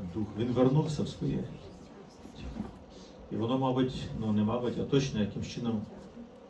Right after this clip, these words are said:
російське змінилось, як по-українськи. Змінилось, так? Якесь таке більш торжественне слово. Переобразилося, ви-, видозмінилося. І в новому тілі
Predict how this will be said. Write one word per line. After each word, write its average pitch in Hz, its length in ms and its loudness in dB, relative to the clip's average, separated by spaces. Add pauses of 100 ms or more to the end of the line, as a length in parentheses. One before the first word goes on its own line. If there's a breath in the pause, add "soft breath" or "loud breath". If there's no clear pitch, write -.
(200)
російське 123 420 2
змінилось, 131 480 6
як - 120 0
по-українськи. - 640 -2 (920)
Змінилось, 160 440 8
так? 117 220 0 (560)
Якесь 143 200 2
таке 139 160 0
більш 131 140 2
торжественне 127 640 0
слово. 95 340 2 (800)
Переобразилося, 135 840 8 (280)
ви-, 147 140 10
видозмінилося. 143 1000 6 (580 loud breath)
І 123 80 4
в 110 180 2
новому 156 380 6
тілі 92 400 4